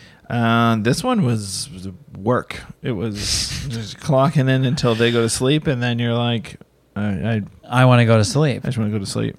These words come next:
Speaker 2: Yeah,
Speaker 1: I'm just too
Speaker 2: I
Speaker 1: tired to live.
Speaker 2: when we came back,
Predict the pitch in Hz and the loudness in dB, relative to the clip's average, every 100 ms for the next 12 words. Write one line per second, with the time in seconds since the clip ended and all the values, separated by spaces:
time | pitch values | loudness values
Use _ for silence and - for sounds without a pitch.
0 | - 139 170 120 - 139 143 117 110 107 | 2 6 8 6 4 6 6 4 0 -2
1 | 104 110 101 - 131 135 131 127 120 117 | -2 -2 -4 0 6 6 8 6 6 6
2 | 113 _ _ - 139 139 131 110 123 135 | 2 _ _ 4 6 8 6 6 6 8
3 | 117 110 - | 6 2 -4